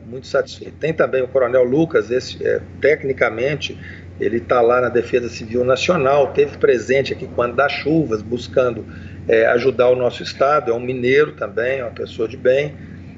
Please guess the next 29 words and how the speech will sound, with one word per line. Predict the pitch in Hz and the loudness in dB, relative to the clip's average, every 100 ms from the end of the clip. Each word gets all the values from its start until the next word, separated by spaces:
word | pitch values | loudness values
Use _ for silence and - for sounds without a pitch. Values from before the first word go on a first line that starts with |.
| - | -6
E | 123 | 2
a | 135 | 2
gente | 120 147 151 - | 2 -2 -4 0
tem | 170 214 | 2 2
sim | - 165 170 202 | 0 2 2 2
que, | 185 139 110 104 - | 0 0 0 -2 -8
que | - 107 101 98 101 90 | -12 -10 -8 -10 -12 0
tá | 135 | 2
sempre | 131 - 131 151 175 | 2 0 0 0 -2
buscando | 226 196 - 127 135 160 202 196 - - - | -2 -2 0 2 2 2 0 -2 -10 -16 0
fortalecer | - 170 170 151 127 139 | 2 4 4 4 2 0
Minas | 131 123 113 | -2 -6 -4
Gerais, | 107 104 131 143 - | -2 2 2 2 0
tá | 123 | -2
colocando | - 123 120 120 | 0 0 0 -6
Minas | 117 113 | -6 0
Gerais | 110 104 117 127 | 2 4 2 0
em, | 160 - - - - - | -6 -10 -14 -18 -18 -16
em | 110 98 | -14 -14
postos | - 123 139 - | 2 4 4 0
cada | - 131 120 | -2 0 2
vez | 120 135 | 2 0
mais | 131 143 117 107 | 0 0 0 2
altos | 120 131 160 - | 4 4 2 -4
pra | 165 175 | 0 0
poder | - 175 117 120 131 156 160 - - - - - - | 0 -4 0 2 4 2 -2 -16 -20 -20 -20 -18 -2
dar | 147 156 | 2 4
essa | 170 190 | 4 2
resposta | 190 185 - 127 147 - 175 175 - | 2 0 -2 -2 -2 0 0 0 -2